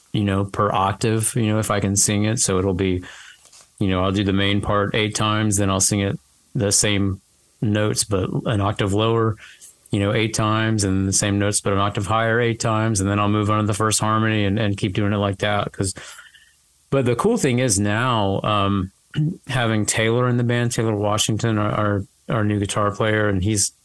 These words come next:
he's also the lead singer for, for a band called Paladin. And he has an amazing voice, and it, it, it works really well with mine. And th-, that's been a,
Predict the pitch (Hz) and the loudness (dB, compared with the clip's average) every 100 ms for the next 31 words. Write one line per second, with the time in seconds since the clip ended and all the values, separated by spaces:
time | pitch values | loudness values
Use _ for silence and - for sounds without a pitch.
0 | - 110 107 98 107 - 104 101 107 101 | -10 -4 -2 0 0 0 0 0 0 0
1 | 107 104 104 - 101 95 87 - - - | 0 0 -2 -2 0 0 -2 -8 -10 -2
2 | 101 98 101 98 95 - 101 101 95 92 | 0 0 0 -2 -4 -2 0 0 0 -2
3 | 92 - - - - - - - 101 95 | -6 -12 -20 -20 -20 -20 -10 -2 0 0
4 | 110 104 101 98 95 - - - - 104 | 0 0 0 0 -2 -4 -8 -12 -4 -2
5 | 98 101 107 101 101 92 95 98 95 104 | 0 0 0 0 0 0 0 0 0 0
6 | 101 98 104 98 - 104 - - - 123 | -2 -2 -2 -2 -2 -4 -4 -12 -8 -2
7 | 110 - 107 110 110 104 104 104 107 101 | -2 0 0 2 2 2 2 0 0 0
8 | 101 110 117 107 98 101 110 107 - 104 | 0 0 0 0 0 0 -2 -2 -2 0
9 | 98 | 0